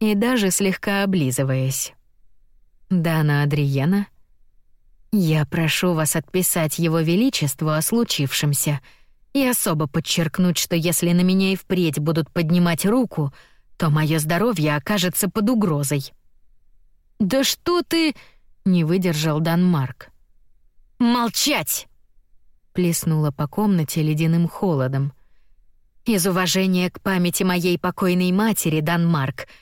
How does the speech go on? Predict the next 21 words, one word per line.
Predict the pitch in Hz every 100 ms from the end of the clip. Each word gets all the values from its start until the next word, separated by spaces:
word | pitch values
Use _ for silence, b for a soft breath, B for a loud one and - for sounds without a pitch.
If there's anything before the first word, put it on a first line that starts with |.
| B
вы | - 302 294
можете | 208 190 185 196
остаться | 185 - 240 - 185
в | 156
ваших | 180 170 185 -
покоях. | 190 - 165 143 143 - b b b _ -
Можете | 214 202 180 170 190
поселить | 190 - 185 190 -
вместе | 175 180 185 - 190
с | 175
собой | 196 190 190
свою | - 208 220
супругу. | 214 311 - 247 170 151 151 139 b b _ _ _
Но | 208 180
комнаты | - 180 175 165 160 170 165
Эданы | 170 165 160
Себлевран | 160 185 175 180 170 202 180
будут | 165 175 156
заперты | 175 190 185 170 196
сегодня | 196 262 220 160 151 156
же, | 156